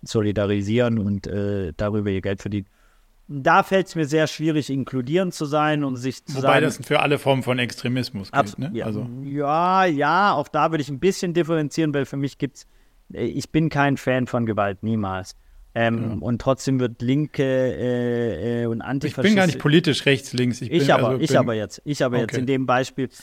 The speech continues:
Speaker 1: weil, ähm, das ist sonst kommt man immer, ja, rechts ist genauso schlimm wie links. Ja, nicht ganz, weil rechts, äh, links würde es ohne rechts gar nicht geben in dem Fall. Also in einer, äh, antifaschistische Arbeit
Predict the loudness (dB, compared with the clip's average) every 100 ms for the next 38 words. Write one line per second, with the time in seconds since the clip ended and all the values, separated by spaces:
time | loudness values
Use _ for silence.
0 | -20 -4 0 2 2 -2 -4 -4 -2 0
1 | -2 -2 -4 -4 -4 -6 -2 0 0 -2
2 | -12 -18 _ -4 -2 -2 -2 -2 0 2
3 | 2 2 0 -2 -6 -2 0 0 -2 -4
4 | -2 -2 -2 -2 0 0 0 0 0 0
5 | 0 -6 -4 -2 -2 -4 -4 -4 0 -2
6 | -2 -2 -2 0 0 0 0 -2 -2 -2
7 | -2 -4 -4 -4 -10 -20 _ -4 0 0
8 | 0 0 0 0 0 0 0 0 0 -2
9 | -6 _ _ -12 -10 -4 -2 0 -2 -2
10 | -2 -2 -2 -4 -6 -6 -6 -2 2 2
11 | 2 0 0 -4